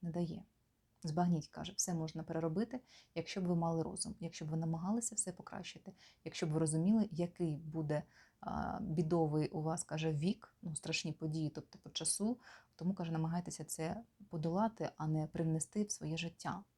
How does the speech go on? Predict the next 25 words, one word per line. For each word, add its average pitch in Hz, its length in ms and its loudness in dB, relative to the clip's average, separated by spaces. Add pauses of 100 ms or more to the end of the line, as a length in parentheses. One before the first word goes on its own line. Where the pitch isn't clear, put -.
(360)
Ну, 170 80 0
це 196 160 0
Китай 208 480 -6 (640)
зі 165 120 2
штучним 165 440 -2
інтелектом 160 640 -2
і 180 60 -8
саме 180 320 4
зі 165 80 2
зброєю. 156 520 0 (220)
На 156 240 6
майбутнє, 160 500 4 (140)
друзі, 156 320 -2
на 165 160 2
майбутнє, 180 460 4
кажу. - 280 -10
Це - 120 -4
не 190 100 6
певний 175 320 2
час, 196 320 0 (320)
це - 140 -2
не, 160 140 4
каже, 160 240 2
не 160 80 4
наші, 165 420 2